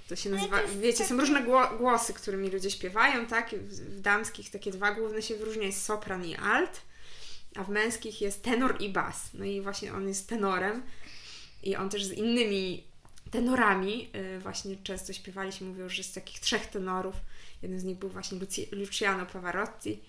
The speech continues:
Speaker 1: E, i oni, no, są takie koncerty, ich to ba-, bardzo znane, wykonania różnych takich bardzo, się mówi, szlagierów, czyli takich bardzo popularnych utworów, e, operowych i nieoperowych, ale w takiej formie operowej,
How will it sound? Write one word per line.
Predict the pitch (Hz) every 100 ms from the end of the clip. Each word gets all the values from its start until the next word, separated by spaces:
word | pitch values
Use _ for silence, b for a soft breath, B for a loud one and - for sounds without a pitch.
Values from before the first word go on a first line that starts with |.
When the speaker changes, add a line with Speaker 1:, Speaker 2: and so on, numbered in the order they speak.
| B B B B B - - -
Speaker 1:
E, | 190 180 - -
i | 190 185 185 196 190
oni, | 180 180 180 180 180 -
no, | 202 185
są | - 92
takie | 180 - -
koncerty, | - 92 190 202 -
ich | 190 -
to | 185
ba-, | 180 180
bardzo | 185 185 180
znane, | 180 175 170 180
wykonania | 180 180 180 180 185 185
różnych | 190 190 185
takich | 196 - 185 -
bardzo, | 180 175 180 175 -
się | - 190
mówi, | 180
szlagierów, | 180 226 247 240 233 190 -
czyli | 180 170
takich | 185 175
bardzo | 202 240 196
popularnych | - - 190 190 202 180 - B B B B B
utworów, | 208 208 - 202 196 190 - -
e, | 185 185
operowych | 202 220 285 320 262
i | 196
nieoperowych, | 202 247 247 220 214 208 208 - b b b b b -
ale | 180 185
w |
takiej | 196 196 185 185 180 -
formie | - 202 190 185 180
operowej, | - 180 185 180 180